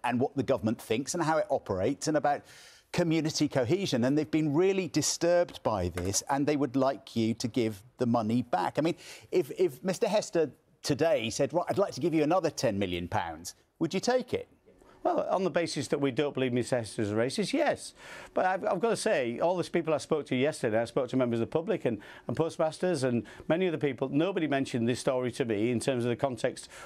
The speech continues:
Speaker 2: of what we're trying to do, which is overturn convictions and pay people compensation. That's what I'm really focused on, and I think quite rightly so.
Speaker 1: So let's just be absolutely clear.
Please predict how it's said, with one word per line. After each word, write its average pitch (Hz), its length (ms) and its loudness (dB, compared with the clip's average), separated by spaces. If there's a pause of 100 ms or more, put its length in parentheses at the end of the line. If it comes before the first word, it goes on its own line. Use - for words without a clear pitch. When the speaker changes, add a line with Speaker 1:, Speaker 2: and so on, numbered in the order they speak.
(160)
Speaker 2:
of 139 80 2
what 135 100 0
we're 131 80 0
trying 147 280 -2
to 131 100 -6
do, 110 320 0
which 117 160 -6
is 123 80 2
overturn 139 420 0
convictions 110 540 -2
and 107 120 0
pay 127 140 0
people 117 240 -2
compensation. 107 680 -4 (340)
That's - 200 -2
what 160 120 2
I'm 135 160 -2
really 147 180 0
focused 113 480 -4
on, 110 300 0
and 127 200 0
I 120 40 0
think 131 200 -4
quite 131 200 -2
rightly 110 240 -2
so. 85 480 -2 (720)
Speaker 1:
So - 160 -2
let's 175 160 0
just - 180 -2
be 139 220 0
absolutely 208 580 0
clear. 95 380 -2